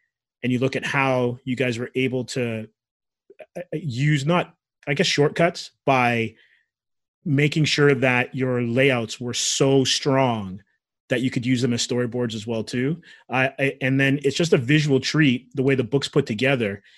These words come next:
You're actually going back in time and reliving the creative process as you read it. And I, I wonder, when you looked at the book for the first time, what kind of feeling did you get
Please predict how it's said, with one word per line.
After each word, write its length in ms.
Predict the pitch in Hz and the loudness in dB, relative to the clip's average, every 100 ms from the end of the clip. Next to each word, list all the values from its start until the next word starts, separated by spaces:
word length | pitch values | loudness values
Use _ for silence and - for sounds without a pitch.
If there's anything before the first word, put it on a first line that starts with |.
| - - | -16 0
You're 400 | 131 147 143 - | 4 4 4 0
actually 420 | 147 165 - 160 | 0 0 2 0
going 340 | 131 147 139 131 | 2 2 2 4
back 240 | 127 - | 2 0
in 140 | 120 | -4
time 600 | 117 131 131 135 147 175 - _ 143 | -2 0 2 2 0 -2 -6 _ 0
and 260 | 139 135 | 2 2
reliving 720 | 131 120 139 139 139 131 127 | 2 4 2 4 2 2 -2
the 80 | 120 | -6
creative 480 | - - 135 123 - | -8 0 0 0 -6
process 920 | - 139 143 143 113 95 95 - - _ _ _ _ _ _ _ _ _ - | -2 2 2 0 -6 -6 -10 -16 -18 _ _ _ _ _ _ _ _ _ -2
as 220 | 131 131 | 0 2
you 100 | 120 | 0
read 260 | 110 120 120 | -2 -2 -2
it. 180 | 87 - _ 127 | -4 -12 _ -6
And 120 | 127 | -2
I, 140 | 131 139 | -2 -2
I 40 | |
wonder, 340 | 143 156 180 156 | 0 2 4 2
when 240 | 135 139 | 2 4
you 160 | 160 175 | 4 4
looked 200 | 170 156 | 2 0
at 60 | |
the 80 | 131 | -2
book 180 | 143 139 | -2 -2
for 80 | 139 | -4
the 80 | |
first 320 | 127 139 131 - | -2 0 -2 -2
time, 300 | 135 120 110 | -2 -2 -2
what 180 | 143 | -2
kind 160 | 143 160 | 0 -2
of 80 | 143 | -2
feeling 320 | 147 147 143 | 0 2 2
did 160 | 127 113 | 2 -2
you 100 | 107 | -6
get 320 | 113 95 | -4 -6